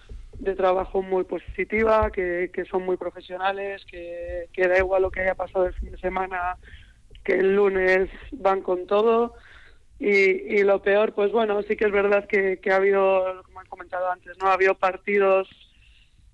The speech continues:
que se nos han escapado porque nos hemos, hemos llegado tarde al partido y esto ha pasado en demasiadas ocasiones, ¿no? Que igual salimos muy frías en la primera parte, en la segunda parte o cuando ya quedan solo cuatro minutos, el equipo de repente ahí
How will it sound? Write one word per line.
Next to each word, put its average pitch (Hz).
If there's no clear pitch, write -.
que 208
se 208
nos 202
han 214
escapado 208
porque 202
nos 196
hemos, 208
hemos 220
llegado 190
tarde 208
al 185
partido 196
y 196
esto 202
ha 196
pasado 202
en 196
demasiadas 190
ocasiones, 180
¿no? 202
Que 196
igual 185
salimos 185
muy -
frías 202
en 196
la 180
primera 185
parte, 208
en 180
la -
segunda 190
parte 196
o 180
cuando 185
ya 190
quedan 190
solo 190
cuatro 196
minutos, 214
el 190
equipo 196
de 190
repente 196
ahí 202